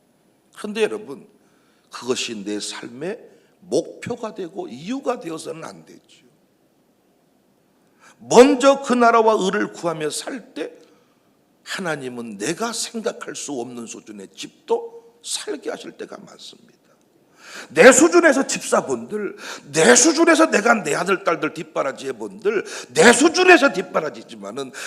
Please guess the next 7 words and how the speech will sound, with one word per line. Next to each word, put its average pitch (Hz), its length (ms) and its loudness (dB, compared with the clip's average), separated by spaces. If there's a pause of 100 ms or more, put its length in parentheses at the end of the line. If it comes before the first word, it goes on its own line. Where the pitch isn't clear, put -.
(120)
하나님이 453 600 4
책임지시면 359 800 -8 (240)
하나님 370 520 8
수준에서 214 760 0 (240)
내 175 200 6
아들 285 420 6
그릇만큼 139 760 -6